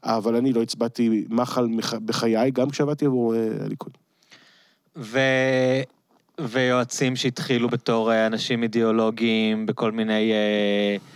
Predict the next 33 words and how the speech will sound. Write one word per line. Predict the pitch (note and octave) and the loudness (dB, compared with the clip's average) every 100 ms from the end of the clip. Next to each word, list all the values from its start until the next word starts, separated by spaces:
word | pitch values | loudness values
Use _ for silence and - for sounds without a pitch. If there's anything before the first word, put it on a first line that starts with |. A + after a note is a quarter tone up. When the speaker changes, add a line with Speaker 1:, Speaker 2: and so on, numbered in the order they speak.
| - - - _ - | -20 -20 -20 _ -4
Speaker 2:
אה, | A2 E3 E3 | 0 2 0
נגיד, | C#3 | 0
אני | B2+ | 2
לא | B2 | 0
אגיד | B2 | -2
שמות, | - C3 C#3+ A#2+ | -2 -2 0 0
אבל | A2 | 0
נגיד | A2+ B2 | 0 0
שהתחילו | - A#2+ - C3+ B2+ | -2 -4 0 0 0
בתור, | A#2+ C3 A#2+ A#2+ | 0 0 2 2
אה, | A#2 A#2 | 2 0
צעירים | - B2 A#2 B2 | -2 0 0 0
אידיאולוגיים | A#2+ A#2+ A#2 A#2 A#2+ | 0 2 2 0 0
ומצאו | A2+ A2 B2 | 0 0 -2
את | A2+ | 0
עצמם | A#2+ | 0
את | G#2+ | -2
כל | - A#2 | -2 -2
הדרך | A2+ A2+ G#2+ | 0 -2 0
עד | B2+ A#2 | -2 0
ללייעץ | A#2 A2 G#2+ - | 0 0 0 -4
לנתניהו, | A2 A2 A2 A2+ G#2+ A2 A2 _ - - - - _ _ - | -6 -4 -2 0 2 0 -4 _ -20 -20 -20 -20 _ _ -4
אה, | A2 A2 A2 A2 A2 G#2+ | 0 2 2 2 2 2
זה, | G2+ A#2+ | 0 -2
זה | B2 A2 | 0 0
לגיטימי | G#2+ A2 C3+ D#3 D#3+ - | 0 0 -2 -2 -2 -2
לדעתך? | E3+ F3+ - | 0 -2 0
Speaker 1:
זה | C#3 D3 | 0 2
לגיטימי, | C#3+ C#3 C3 C#3 C3+ C#3 C3+ - - | 2 0 0 0 2 2 0 -4 -6
משום | A#2 - A#2 | -4 -2 -4
שבסוף | A2+ A2 - - C3+ - - - - | -4 -4 -2 0 0 -2 -10 -12 -6
עבודה | A2 A2+ B2+ | -4 -2 0
מקצועית | B2+ C3 - - A#2 A2+ A#2 - | 0 -2 -4 -4 0 0 0 -4